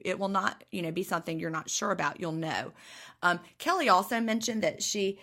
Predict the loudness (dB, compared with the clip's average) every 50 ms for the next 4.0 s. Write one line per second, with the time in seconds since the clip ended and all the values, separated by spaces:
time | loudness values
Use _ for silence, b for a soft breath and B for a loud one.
0 | B B B -2 -2 0 0 0 -2 0 0 2 4 4 4 4 2 0 -2 -2
1 | 2 6 6 6 6 6 2 0 0 2 -2 0 2 4 4 4 4 2 0 -2
2 | -2 -2 -2 -2 -4 0 2 4 4 4 2 0 -4 -4 -4 -4 -4 -4 -2 0
3 | 0 0 0 -2 -6 -8 -10 -6 0 4 6 6 6 6 4 0 -4 -10 -12